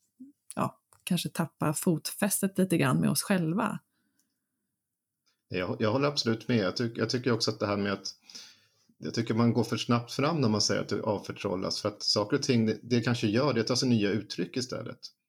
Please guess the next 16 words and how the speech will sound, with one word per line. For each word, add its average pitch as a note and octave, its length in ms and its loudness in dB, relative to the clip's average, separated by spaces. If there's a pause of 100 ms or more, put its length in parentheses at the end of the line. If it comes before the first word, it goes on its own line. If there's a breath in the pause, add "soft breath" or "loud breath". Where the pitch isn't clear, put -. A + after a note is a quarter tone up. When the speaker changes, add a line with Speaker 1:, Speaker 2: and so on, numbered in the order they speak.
(280)
Speaker 2:
Alltså - 160 -4
det, G3+ 80 6
Speaker 1:
Ja. F#3 200 4
Speaker 2:
vi, A2+ 180 0 (240)
vi A#2+ 100 0
pratar A#2+ 300 0
om G#2 80 0
det G2+ 100 2
andliga G2+ 280 2
på - 120 -8
andra G2+ 300 0
sätt. - 280 -2 (920)
Det - 140 0
är - 20 6
inte, A2+ 160 2
alltså, A2 300 0